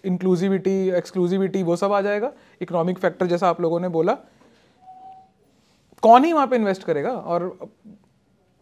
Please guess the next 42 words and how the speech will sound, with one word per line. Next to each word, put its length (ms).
समझ 180
ही 60
सकते 240
हो 80
आप 60
मैं 80
क्या 120
कहना 240
चाह 160
रहा 100
हूँ। 80
Hostile 460
place 300
है 60
तो 100
नहीं, 320
आप, 200
आप 180
लोग 180
भी 80
अगर 140
कश्मीर 380
में 120
कुछ 200
हो 120
जाए 140
तो 100
आप 180
लोग 180
नहीं 260
जा, 140
टूरिज्म 380
नहीं 160
जाता 220
है 60
वहाँ 140
पे, 180
hence 200
नहीं 200
हो 120
रहा 100
है। 120